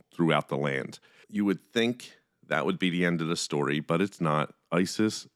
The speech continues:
goes around and looks all over and starts finding all the pieces of Osiris, finds all of the pieces to put him back together again. It's like Humpty Dumpty of ancient Egypt.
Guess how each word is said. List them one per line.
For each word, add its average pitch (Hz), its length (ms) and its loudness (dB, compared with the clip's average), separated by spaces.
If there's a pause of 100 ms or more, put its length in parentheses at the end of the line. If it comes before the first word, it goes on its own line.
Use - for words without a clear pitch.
(240)
goes 104 320 4
around 165 680 2
and 147 540 0
looks - 400 -2
all 135 280 4
over 135 540 2 (1300)
and 90 240 2
starts 107 340 0
finding 117 680 2
all 123 360 4
the 147 100 4
pieces 135 400 -2
of 139 100 2
Osiris, 110 480 2
finds 104 340 2
all 202 520 4
of 185 80 0
the 190 80 0
pieces 127 540 2
to 107 480 2
put 127 160 0
him 139 120 2
back 127 220 -2
together 98 340 4
again. 95 380 2 (240)
It's - 160 -8
like 92 160 2
Humpty 110 300 -2
Dumpty 101 340 -2
of 113 180 0
ancient 98 440 -6
Egypt. 80 460 -10